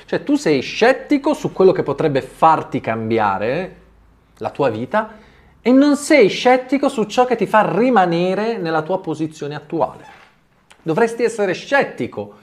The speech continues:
di tutto quello che hai fatto, perché dovresti guardare i risultati. E questo è un altro grande problema che ho scoperto grazie alla formazione, in realtà, studiando. Ho scoperto, si scoprono delle cose che sembrano ovvie, se adesso te le dico, ma se non te le dice qualcuno,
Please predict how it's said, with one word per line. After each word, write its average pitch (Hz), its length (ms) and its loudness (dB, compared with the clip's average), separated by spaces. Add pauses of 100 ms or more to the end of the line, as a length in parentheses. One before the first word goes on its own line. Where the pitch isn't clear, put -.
(240)
di 151 100 -6
tutto 226 220 2
quello 202 180 6
che 190 160 4
hai 170 140 4
fatto, 190 800 2
perché 196 240 0
dovresti 196 360 2
guardare 180 380 4
i 165 40 4
risultati. 156 640 2
E 123 100 -10
questo 233 300 -4
è - 20 -6
un 139 60 -6
altro 147 480 -2
grande 104 340 -2
problema 104 600 -4
che 113 100 -12
ho 113 60 -6
scoperto 107 880 -10 (840)
grazie 117 300 -6
alla 113 100 2
formazione, 110 540 -6
in 101 60 -6
realtà, 90 300 -10 (180)
studiando. 101 760 -4 (180)
Ho - 60 -18
scoperto, 170 720 -2
si - 160 -8
scoprono 139 380 0
delle 151 200 2
cose 120 240 -2
che 123 100 -6
sembrano 117 800 0 (960)
ovvie, 95 680 -4
se - 160 -10
adesso 104 340 -8
te 101 100 -10
le 110 100 -8
dico, 92 220 -12
ma 113 100 -10
se - 140 -12
non 175 180 -6
te 190 100 -10
le 190 80 -4
dice 190 220 -6
qualcuno, 104 640 -10